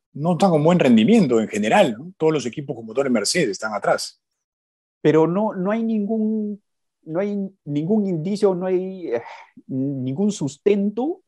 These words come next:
Speaker 2: que indique que es el motor.
Speaker 1: Es simplemente coincidencia que no han trabajado bien o que no han,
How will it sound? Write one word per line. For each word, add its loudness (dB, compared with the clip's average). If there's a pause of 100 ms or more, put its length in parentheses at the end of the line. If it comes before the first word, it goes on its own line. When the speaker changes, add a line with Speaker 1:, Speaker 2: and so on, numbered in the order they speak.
(100)
Speaker 2:
que -2
indique -4
que 0
es -2
el -4
motor. -6 (1040)
Speaker 1:
Es 4
simplemente 6
coincidencia 4
que 0
no 2
han 0
trabajado 2
bien -2
o -6
que -10
no 2
han, 0